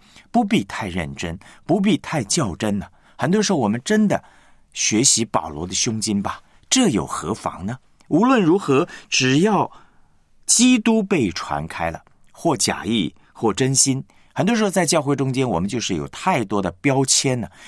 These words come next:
我们有太多的批评。很多时候我们看某某弟兄、某某姐妹，他的做事风格或者他的一些观点跟我们不一样的时候呢，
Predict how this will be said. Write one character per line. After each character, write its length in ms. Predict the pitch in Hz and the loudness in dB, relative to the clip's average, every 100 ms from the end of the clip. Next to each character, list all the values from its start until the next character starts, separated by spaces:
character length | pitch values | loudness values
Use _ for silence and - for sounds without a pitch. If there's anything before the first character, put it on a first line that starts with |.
| - - | -10 -2
我 80 | |
们 100 | 147 | 2
有 80 | 170 | 2
太 320 | - - 196 | 0 0 0
多 160 | 143 147 | 2 0
的 100 | 123 | 0
批 300 | - - 175 | -4 -4 -2
评。 300 | - 71 76 - - - | -2 -8 -10 -12 -20 -2
很 120 | 135 | 4
多 100 | 202 | 4
时 80 | 190 | 4
候 60 | |
我 80 | 156 | 2
们 140 | 120 123 | 2 -2
看 340 | - - 143 90 _ _ | -2 0 0 -2 _ _
某 160 | - 120 | 0 2
某 120 | 120 | 2
弟 220 | 98 127 | 2 2
兄、 260 | 101 120 113 - - - | 2 2 0 -6 -10 0
某 120 | 113 | 2
某 160 | 123 | 2
姐 220 | 131 - 76 | 2 0 0
妹， 260 | 104 92 - - | 0 -2 -8 -12
他 120 | - | -6
的 140 | 123 104 | -2 -2
做 220 | - 147 | 0 0
事 180 | - 107 | 0 -4
风 320 | 113 131 131 | -2 -2 0
格 240 | 98 87 | -2 -2
或 140 | 92 123 | -2 -2
者 100 | 92 | -4
他 220 | - 117 | -4 -4
的 120 | 107 | -4
一 60 | 95 | -4
些 240 | 101 104 127 _ _ | -2 -4 -6 _ _
观 240 | - 151 147 | 0 0 2
点 160 | 85 | -2
跟 160 | 71 143 | 0 0
我 120 | 101 | 0
们 80 | 85 | -2
不 160 | - 165 | 0 2
一 80 | 196 | 4
样 200 | 190 107 | 2 0
的 80 | |
时 140 | 85 78 | -2 -4
候 140 | 87 | -8
呢， 100 | 76 | -10